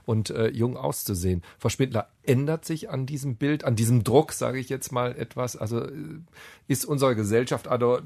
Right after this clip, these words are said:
auch dadurch, dass viele älter werden, äh, auch, auch, dass unsere Gesellschaft insgesamt natürlich auch älter wird,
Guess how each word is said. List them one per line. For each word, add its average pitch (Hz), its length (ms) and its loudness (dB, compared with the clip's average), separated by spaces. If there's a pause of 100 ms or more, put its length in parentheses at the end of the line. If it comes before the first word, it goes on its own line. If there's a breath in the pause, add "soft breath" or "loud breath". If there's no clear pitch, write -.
auch 107 160 -2
dadurch, 127 300 0
dass 113 160 -2
viele 156 520 -2
älter 123 400 -2
werden, 120 540 0 (320 loud breath)
äh, 107 160 2
auch, 120 300 2
auch, - 240 -2
dass 107 180 -4
unsere 120 260 -2
Gesellschaft 107 460 -2
insgesamt 117 640 -4
natürlich 120 400 -6
auch - 80 -10
älter 117 240 -4
wird, 117 160 0